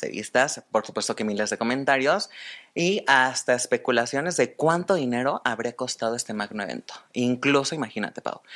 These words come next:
internautas han dicho que fácilmente pudo haberse desembolsado la módica, la humilde cantidad de diez millones de pesos. ¿Cómo la ven?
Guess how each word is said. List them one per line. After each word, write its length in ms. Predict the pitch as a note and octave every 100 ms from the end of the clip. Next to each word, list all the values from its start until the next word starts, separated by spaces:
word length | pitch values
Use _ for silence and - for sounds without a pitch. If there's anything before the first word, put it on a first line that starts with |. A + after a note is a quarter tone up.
| - - - -
internautas 840 | G3+ A3+ A3+ F#3+ C#3 C3 C3 C#3 C#3
han 120 | C3+
dicho 260 | C3 D3
que 140 | - D3
fácilmente 720 | F#3 G3+ F#3 C#3+ C#3 C3+ E3
pudo 280 | - C#3+ C#3
haberse 280 | C3+ B2+ C#3
desembolsado 640 | B2 A#2 A2 A#2 C#3+ D#3+
la 160 | E3+ F#3
módica, 460 | G3+ G#3+ D#3 - - - _ _ _ - _
la 280 | - D#3+ D#3
humilde 540 | F3 F3 G3+ G3 E3+ C3+
cantidad 600 | A#2+ A#2 A2 A#2+ - -
de 240 | A#2 A#2+
diez 340 | A#2+ B2 A#2+ C3
millones 380 | A#2 F#2 A2
de 100 | F#2+
pesos. 460 | - - - - -
¿Cómo 220 | - A2+
la 160 | A2 -
ven? 120 | -